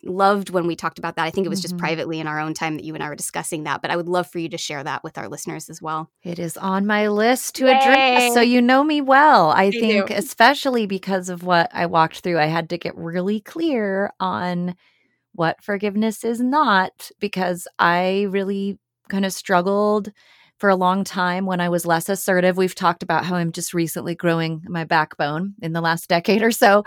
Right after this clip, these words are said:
Speaker 2: And I had to really work through this idea of like, "Well, but I'm not nice if I
Speaker 1: Mm.
Speaker 2: assert myself," or,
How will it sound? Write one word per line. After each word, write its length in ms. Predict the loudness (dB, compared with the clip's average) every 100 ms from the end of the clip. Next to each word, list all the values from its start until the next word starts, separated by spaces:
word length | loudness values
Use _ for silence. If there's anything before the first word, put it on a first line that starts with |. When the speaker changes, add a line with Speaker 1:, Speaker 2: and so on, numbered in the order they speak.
| -4 -16 -8
Speaker 2:
And 100 | 0
I 60 | 0
had 120 | 0
to 140 | -2 0
really 240 | 0 -2 -2
work 300 | -4 -8 -8
through 260 | -4 0
this 180 | 0 -2
idea 320 | -4 -2 -2
of 100 | -2
like, 200 | -2 -6 -6
"Well, 120 | -6
but 160 | -4 -2
I'm 160 | -2
not 240 | -4 -4 -6
nice 580 | -6 -6 -10 -16 -16 -12
if 160 | -6 0
I 280 | 2 0 -6 _ _
Speaker 1:
Mm. 140 | -6 -4
Speaker 2:
assert 380 | 0 2 2 2
myself," 640 | -2 0 2 2 2 -4 -6
or, 240 | -4 -6